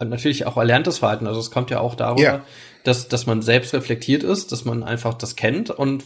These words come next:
Speaker 2: Ja.
Speaker 1: vielleicht sogar, ähm, mehr erkennt in anderen Menschen, äh, äh, auch, auch deren Verhaltensweisen natürlich irgendwie versucht zu interpretieren oder auch, auch zu deuten, ne? Also die vielleicht, ähm,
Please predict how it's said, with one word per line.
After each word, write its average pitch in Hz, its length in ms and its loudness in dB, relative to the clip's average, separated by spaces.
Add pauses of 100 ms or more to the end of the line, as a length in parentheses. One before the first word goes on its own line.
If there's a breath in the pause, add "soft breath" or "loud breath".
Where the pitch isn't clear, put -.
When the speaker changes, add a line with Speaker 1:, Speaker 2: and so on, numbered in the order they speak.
Speaker 2:
Ja. 113 120 2
Speaker 1:
vielleicht 127 300 2
sogar, 147 500 2
ähm, 139 460 2
mehr 120 360 4
erkennt 151 380 -4
in 120 140 -4
anderen 147 280 -2
Menschen, 151 760 -4
äh, 135 300 2 (640 soft breath)
äh, 123 240 6
auch, 123 320 2
auch 113 140 -2
deren 151 280 4
Verhaltensweisen 110 800 0
natürlich 110 380 -4
irgendwie 107 260 -4
versucht - 520 -8 (180)
zu - 120 -6
interpretieren 120 760 2
oder 107 460 -2
auch, 113 220 -14
auch 113 100 -8
zu - 160 0
deuten, 120 400 4
ne? 123 160 2
Also 117 220 -2
die 117 200 0
vielleicht, 117 720 0
ähm, 107 300 -4